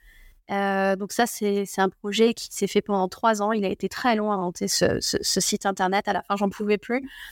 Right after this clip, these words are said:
Mais aujourd'hui, je suis très, très heureuse du résultat. On a vraiment un très beau site. Et, euh, et donc, ça nous permet de découvrir justement la, la vente en ligne, euh, corde que l'on n'avait pas encore à notre arc.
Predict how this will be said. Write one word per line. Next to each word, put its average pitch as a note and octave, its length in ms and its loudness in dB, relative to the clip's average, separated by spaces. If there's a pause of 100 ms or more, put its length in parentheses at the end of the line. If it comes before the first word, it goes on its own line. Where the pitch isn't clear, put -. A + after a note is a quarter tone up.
(160)
Mais G#3+ 220 -4
aujourd'hui, G#3+ 400 0
je A#3+ 60 -4
suis - 140 -6
très, - 220 -2
très A#3 300 0
heureuse G#3+ 220 0
du G3+ 100 -2
résultat. F#3+ 400 0
On G#3+ 80 2
a F#3+ 60 2
vraiment F#3+ 240 -2
un G3 80 2
très - 220 -4
beau G3 120 0
site. - 380 -2 (420)
Et, G3 260 0
euh, F#3 400 0
et G3 120 0
donc, A3+ 160 0
ça G#3+ 100 -4
nous G#3 120 -2
permet G#3+ 240 0
de F#3+ 80 -6
découvrir A#3+ 520 0
justement G#3+ 500 -2
la, F3+ 220 2
la G3 160 2
vente A3 240 -2
en G#3 80 0
ligne, G#3+ 380 0
euh, F3 280 -2 (340)
corde A3+ 400 2
que G#3 120 -4
l'on G3+ 120 0
n'avait G3+ 200 -2
pas B3+ 100 0
encore A3+ 220 -2
à G#3 60 0
notre F#3+ 220 -2
arc. - 260 -16